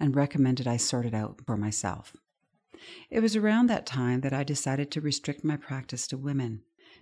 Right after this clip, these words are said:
People thought I was scared of violence, which is true. I no longer would have to see that particular patient, which was a huge relief. But it was more complicated than that. There were selfish reasons for my decision. It made my life easier.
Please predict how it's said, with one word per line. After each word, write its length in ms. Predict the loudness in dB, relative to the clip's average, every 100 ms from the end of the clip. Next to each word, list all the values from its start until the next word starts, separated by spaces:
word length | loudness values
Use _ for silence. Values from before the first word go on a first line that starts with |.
| -6
People 240 | -2 0
thought 280 | 0 2 2
I 100 | 2
was 180 | 0 -2
scared 320 | 0 2 2
of 80 | 0
violence, 640 | 0 0 0 -4 -8 -12 -10
which 200 | -6 -4
is 160 | -4 -6
true. 480 | -6 -4 -4 -4 -8 _ _ -20 -20 -20 0
I 80 | 6
no 200 | 10 10
longer 340 | 8 6 4
would 160 | 2 0
have 200 | 0 -4
to 100 | -4
see 240 | -2 0 0
that 240 | -2 -6
particular 460 | -8 -8 -6 -8 -8
patient, 580 | -4 -4 -4 -6 -8 -10
which 200 | -12 -8
was 160 | -6 -6
a 40 |
huge 420 | -8 -4 -4 -4
relief. 480 | -4 -4 -4 -6 -12 _ _ _ _ _ _
But 100 | -10
it 60 | -4
was 120 | -2
more 200 | 0 -2
complicated 760 | -4 -4 -4 -4 -8 -8 -8 -8
than 160 | -8
that. 320 | -6 -8 -12 -18 _ _ _ _ _
There 100 | -4
were 100 | -2
selfish 580 | -2 0 -2 -2 -4 -4
reasons 380 | -2 -2 -4 -6
for 140 | -4
my 160 | -2 -2
decision. 600 | -4 -6 -6 -4 -4 -6 -12 _ _ _ _ _
It 100 | -6
made 220 | -4 -2
my 100 | -2
life 300 | -2 -4 -4
easier. 540 | -4 -4 -6 -8 -10